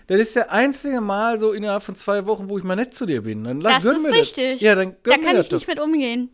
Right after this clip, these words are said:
Speaker 1: Ja, aber gönn mir das doch einfach mal. <laughs> Ne, hier meine wunderschöne, wundertolle, äh, gut aussehende, äh, Göttergattin und, äh, Geschäftspartnerin Svenja Daniels. So, jetzt, das war doch jetzt super.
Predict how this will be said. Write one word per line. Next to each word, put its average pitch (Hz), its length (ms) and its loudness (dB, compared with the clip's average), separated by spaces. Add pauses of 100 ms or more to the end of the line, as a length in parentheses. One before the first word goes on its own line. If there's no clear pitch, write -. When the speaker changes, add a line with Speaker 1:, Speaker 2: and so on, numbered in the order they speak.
Speaker 1:
Ja, 196 120 2
aber 190 140 2
gönn 285 180 4
mir 320 80 0
das 220 120 2
doch 139 120 -6
einfach 107 340 -8
mal. 98 280 -8
<laughs> - 60 -20 (320)
Ne, 208 60 2
hier 214 220 4
meine 202 340 2
wunderschöne, 196 800 2
wundertolle, 170 960 2 (1160)
äh, 208 220 2
gut 247 240 2
aussehende, 180 1120 8 (600)
äh, 175 380 -6
Göttergattin 151 960 0
und, 135 320 -6
äh, 160 180 -6
Geschäftspartnerin 147 840 -2
Svenja 170 300 -2
Daniels. 98 400 -8
So, 165 220 0
jetzt, 165 300 -8
das 185 140 -8
war 196 80 -6
doch 185 140 -6
jetzt 175 140 -14
super. 110 400 -8